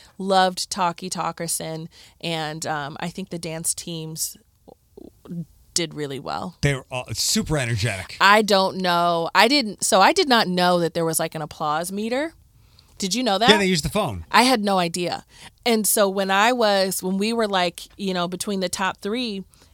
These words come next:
Speaker 1: and we had them give applause, I could not tell the difference.
Speaker 2: Yeah.
Speaker 1: I, I could not. And I, we were separated from every bit of the judging and every bit of the process and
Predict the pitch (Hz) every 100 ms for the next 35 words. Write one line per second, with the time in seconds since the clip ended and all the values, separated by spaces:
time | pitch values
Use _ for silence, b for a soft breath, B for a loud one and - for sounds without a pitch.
0 | b 185 185 202 208 196 185 190 185 190
1 | 170 - 202 240 233 180 170 - b b
2 | b - 220 370 - 294 214 196 185 -
3 | - 196 175 151 151 147 - - - -
4 | - _ - 185 196 - 196 208 247 190
5 | 175 170 165 208 202 196 196 - 196 220
6 | 233 208 202 - 214 214 185 180 170 175
7 | 165 - - 196 190 202 185 175 185 175
8 | - 170 160 165 _ b b b 180 -
9 | 190 180 185 175 165 165 170 - 180 190
10 | 175 185 170 - 165 165 160 - 180 180
11 | - 160 160 165 160